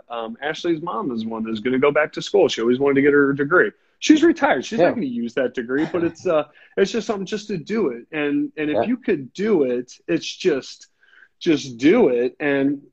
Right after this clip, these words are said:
Speaker 1: again, any one of us could, could, you know, not do anything. It doesn't matter. And as I mentioned, I'm back in school. It doesn't matter. I'm st-, I'm already working in the film industry.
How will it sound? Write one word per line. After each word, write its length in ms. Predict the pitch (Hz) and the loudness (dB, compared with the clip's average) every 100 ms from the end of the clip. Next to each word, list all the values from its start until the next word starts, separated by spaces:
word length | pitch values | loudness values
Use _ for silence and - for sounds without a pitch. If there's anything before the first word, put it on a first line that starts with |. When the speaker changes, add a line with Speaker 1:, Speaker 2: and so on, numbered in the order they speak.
| _ | _
Speaker 1:
again, 520 | 156 147 226 214 147 156 | -4 -2 0 0 -2 -2
any 160 | 185 220 | -2 -2
one 240 | 165 165 | -2 -2
of 120 | 220 | -4
us 260 | 131 120 - | -6 -8 -12
could, 440 | - 139 123 120 - | -4 -2 -2 -6 -6
could, 360 | 139 117 110 - | -4 -4 -12 -10
you 120 | 139 | -8
know, 100 | 107 | -6
not 440 | 104 110 123 131 120 | -6 -2 -2 -4 -2
do 300 | 127 127 110 | 2 2 2
anything. 420 | 143 113 - 110 | 0 0 -4 -2
It 80 | 139 | 2
doesn't 300 | 147 123 101 | 2 0 -6
matter. 360 | 92 98 117 | -10 -6 -4
And 140 | 113 117 | -2 -4
as 120 | 113 | 2
I 140 | 123 | 2
mentioned, 340 | 131 135 131 143 | 4 0 -2 -4
I'm 120 | 170 | -4
back 200 | 104 101 | -4 -6
in 100 | 95 | -12
school. 220 | - 98 | -14 -10
It 60 | 147 | -2
doesn't 300 | - - 80 | 0 0 -6
matter. 320 | 90 85 117 | -14 -8 0
I'm 140 | 156 180 | 0 0
st-, 200 | - - | -4 -2
I'm 120 | 170 | 2
already 220 | 208 214 160 | 4 4 4
working 380 | 139 180 - 127 | 2 0 -2 -6
in 60 | |
the 80 | 113 - | -8 -10
film 260 | 131 175 117 | -6 -6 -8
industry. 680 | 104 98 - 110 104 107 | -12 -14 -12 -8 -6 -6